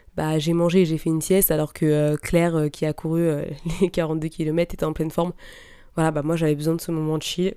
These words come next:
où j'avais juste envie de fermer les yeux, et j'ai fermé les yeux dix quinze minutes, et bah voilà, j'avais re la patate, mais parce que j'avais besoin d'un break. Et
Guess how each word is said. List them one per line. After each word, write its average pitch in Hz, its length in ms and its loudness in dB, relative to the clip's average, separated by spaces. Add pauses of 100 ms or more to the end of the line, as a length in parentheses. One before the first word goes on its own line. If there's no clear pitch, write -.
où 160 80 -6
j'avais 147 280 -2
juste 170 220 -4
envie 170 160 0
de 160 60 -10
fermer 151 240 -2
les 151 260 0
yeux, 190 180 6
et 170 60 6
j'ai - 120 -6
fermé 151 240 -2
les 151 180 -4
yeux 160 60 -4
dix 156 160 -6
quinze 151 160 -2
minutes, 156 300 0
et 151 220 -2 (580)
bah 151 100 0
voilà, 175 200 4
j'avais 151 240 -2
re 151 140 0
la 151 100 0
patate, - 360 -4
mais 147 80 -4
parce 139 180 -8
que 156 80 -6
j'avais 143 200 -2
besoin 151 200 -2
d'un 151 100 0
break. 143 380 -6 (140)
Et 139 260 -4